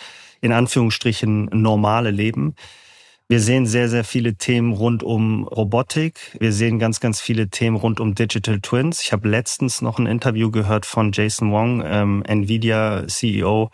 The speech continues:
der sagt, sie trainieren jetzt einen Digital Twin.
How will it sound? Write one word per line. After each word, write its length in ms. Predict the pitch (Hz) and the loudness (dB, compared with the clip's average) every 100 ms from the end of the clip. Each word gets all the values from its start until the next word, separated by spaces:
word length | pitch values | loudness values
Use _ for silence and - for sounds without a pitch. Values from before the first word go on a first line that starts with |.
| - - - - - | -10 -20 -20 -4 2
der 120 | 110 | 2
sagt, 480 | 101 107 113 - - | 4 2 0 -4 -6
sie 200 | 107 110 | 0 0
trainieren 480 | - 113 110 127 120 | 0 0 2 2 2
jetzt 420 | 110 - - - | 0 -2 -8 -8
einen 240 | - 104 98 | -2 0 2
Digital 380 | 120 113 110 101 | 0 0 -2 -2
Twin. 280 | - 127 | 0 0